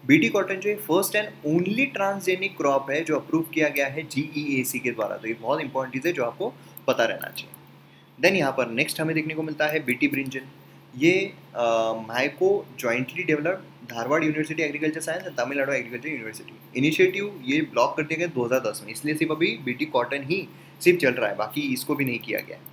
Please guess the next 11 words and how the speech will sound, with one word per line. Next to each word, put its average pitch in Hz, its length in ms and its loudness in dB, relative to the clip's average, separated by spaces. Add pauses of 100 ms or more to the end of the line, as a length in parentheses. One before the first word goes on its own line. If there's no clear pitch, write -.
(500)
Then 202 280 6
एचटी - 320 0
मस्टर्ड, 127 520 0 (400)
ये 165 60 6
अगर 175 180 4
हम 175 80 0
देखते 165 220 -4
हैं 185 80 -2
indigeniously 160 540 -2
developed 160 380 0
है, 190 140 -6